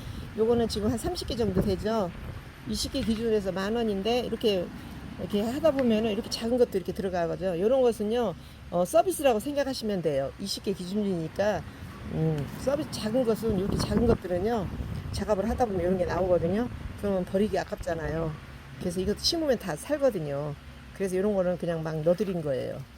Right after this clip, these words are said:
그러니까 이런 건 서비스라고 생각하시면 되고요. 이십 개 기준으로 요게 만 원이에요. 자, 그리고 또 얘는, 얘는 또 뭔가,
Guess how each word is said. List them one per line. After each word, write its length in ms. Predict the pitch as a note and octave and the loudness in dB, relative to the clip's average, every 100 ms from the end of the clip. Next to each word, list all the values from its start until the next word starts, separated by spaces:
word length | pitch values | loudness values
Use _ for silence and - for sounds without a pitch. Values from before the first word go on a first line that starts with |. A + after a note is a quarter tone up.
| - - - - | -20 -20 -18 -6
그러니까 360 | E3+ E3 - F#3+ | -2 -2 0 -2
이런 200 | F3+ F#3 | 0 0
건 100 | D#3+ | 0
서비스라고 480 | B3 C4 A#3+ F#3+ E3 | -2 -4 -2 -2 -2
생각하시면 500 | A#3 A#3+ A3+ F#3 D#3+ | -2 -4 -4 -4 -2
되고요. 360 | D3+ F3 G3+ - - - | -2 -2 -2 -4 -16 -6
이십 260 | A3+ - D4+ | -4 -2 0
개 80 | |
기준으로 440 | G3+ A3 A3+ G3+ F#3+ | 0 0 0 0 2
요게 160 | A3 F#3 | 2 2
만 240 | E3 F#3+ | 0 0
원이에요. 420 | F#3+ D#3 C3 A#2+ C#3 - - - - - - - | 0 -2 -4 -6 -8 -12 -14 -14 -16 -14 -12 -6
자, 140 | F#3 | -4
그리고 240 | G#3 G3+ - | 0 0 0
또 140 | F3+ | 0
얘는, 360 | G3 F#3+ D#3 C#3+ - - - - - - - - - - | 0 0 -2 -4 -8 -12 -10 -10 -10 -10 -10 -6 0 2
얘는 180 | F3+ - | 2 0
또 80 | |
뭔가, 340 | E3+ F#3 F#3+ | -2 -2 -2